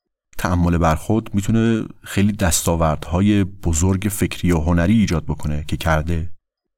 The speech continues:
اما یک سویه دیگه‌ای هم داره. همین تأمل بر خود می‌تونه باعث ایجاد شکل‌های خیلی مخربی از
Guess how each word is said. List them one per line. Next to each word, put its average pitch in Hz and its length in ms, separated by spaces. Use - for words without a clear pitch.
اما 123 160
یک 143 140
سویه 110 360
دیگه‌ای 113 300
هم 107 200
داره. 95 480
همین 123 220
تأمل 98 360
بر 85 200
خود 113 440
می‌تونه 123 260
باعث 104 460
ایجاد 92 540
شکل‌های 95 520
خیلی 92 220
مخربی 87 680
از 98 280